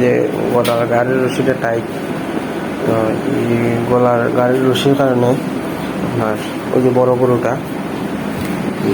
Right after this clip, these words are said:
রশিটা এমন টাইট হইছে, টাইট হওয়ার পরে আপনার গাড়ির জায়গাটা চুলিয়ে গেছে, গা চুলিয়ে একটু রক্ত হওয়া আরম্ভ হইছে আর কি। তো আজকে এটারে আমরা খুলমু,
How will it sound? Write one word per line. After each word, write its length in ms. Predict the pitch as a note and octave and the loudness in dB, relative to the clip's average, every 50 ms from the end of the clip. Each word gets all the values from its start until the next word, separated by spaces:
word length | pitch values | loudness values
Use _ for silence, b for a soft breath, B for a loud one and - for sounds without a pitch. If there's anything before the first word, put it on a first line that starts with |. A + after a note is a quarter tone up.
| B2 B2 | 2 2
রশিটা 380 | B2 B2 - C#3 C3+ D3+ C#3+ C3+ B2+ C#3 D3 - - - - - - - - - - - - - - - - - - B2+ | 2 2 2 4 4 4 4 4 2 0 -2 -2 -4 -6 -6 -6 -6 -6 -4 -4 -4 -4 -4 -4 -4 -4 -4 -2 0 2
এমন 180 | B2+ C3 C3 C3+ C3 C3+ | 2 2 4 2 2 2
টাইট 180 | D3+ E3 E3+ E3+ D#3+ | 2 2 2 2 2
হইছে, 240 | C3+ - - B2+ A#2+ B2+ D3 - - - - - - - - - | 2 2 0 0 0 0 -2 -2 -4 -6 -6 -6 -6 -6 -4 -2
টাইট 200 | B2+ B2+ C3 C3 D3 | 0 2 2 4 4
হওয়ার 180 | C#3+ C3+ C3 B2 B2 | 4 4 4 2 2
পরে 180 | B2 A#2 B2 C3 - - - - - - - - - - - - - - - | 2 2 2 2 0 -2 -4 -8 -8 -6 -6 -6 -6 -6 -6 -6 -6 -4 -2
আপনার 240 | A2 A2+ A2+ A2 A2 G#2+ G#2 G#2+ | -2 0 0 0 0 0 0 2
গাড়ির 380 | B2 B2 B2+ C3 C#3 C#3 C3+ C#3 C3+ - F#2+ - - - - - - - - - - - - - - - - - - - - C3+ | 2 2 2 2 2 2 2 0 0 -4 -4 -6 -6 -6 -6 -6 -6 -6 -6 -4 -4 -4 -4 -4 -4 -4 -4 -4 -4 -4 -2 0
জায়গাটা 340 | C3+ C3 B2 B2 B2 C#3 C#3 C3 B2 - - | 2 4 4 4 4 6 6 6 4 4 2
চুলিয়ে 380 | - D#3 D3 D3 C#3+ D3 C#3+ C#3+ - | 0 0 2 2 4 4 4 4 2
গেছে, 180 | B2 A#2 - - - | 0 0 -2 -2 0
গা 80 | A2 A2 G#2+ A2 | 0 0 0 0
চুলিয়ে 320 | - A#2+ B2 A#2+ A#2+ A#2 A2+ A2 | -2 -2 -2 0 0 0 0 0
একটু 180 | - - C3 D3 F3 F3+ F#3 G2+ - - - - - - - - - - - - - - - - - - - - - - - - C3 B2+ | 0 2 2 2 2 2 0 -2 -4 -4 -6 -6 -6 -6 -6 -6 -6 -6 -6 -6 -6 -6 -6 -6 -6 -6 -6 -6 -6 -6 -4 -2 2 2
রক্ত 240 | B2+ A#2+ - - - C3+ B2+ | 2 2 0 2 2 4 4
হওয়া 160 | B2 A#2+ A#2 A2 | 4 4 4 2
আরম্ভ 200 | A2 A2+ A2+ A#2 B2+ | 2 0 0 0 0
হইছে 180 | A#2+ - - - A#2 | 0 0 -2 -2 -4
আর 60 | - - | -4 -4
কি। 80 | - G#2+ G#2+ - - - - - - - - - - - - - - - - - - - - - - - - - - | -4 -4 -4 -2 -2 -2 -2 -2 -2 -2 -2 -2 -2 -2 -2 -2 -4 -4 -6 -6 -6 -6 -4 -4 -4 -4 -6 -4 -2
তো 60 | - C#3 C3+ | 0 0 0
আজকে 180 | C3+ - - - D3 | 0 0 0 0 2
এটারে 200 | C#3+ D#3+ D#3+ E3+ E3+ D#3+ | 4 4 4 4 4 2
আমরা 160 | D3+ D#3 D#3 D3 D3 D3+ - - - - - - - - - | 2 2 2 2 0 -2 -6 -8 -6 -6 -6 -6 -6 -4 0
খুলমু, 380 | - D#3 C#3+ C#3 C3 C3 C#3 | 2 4 6 6 6 6 6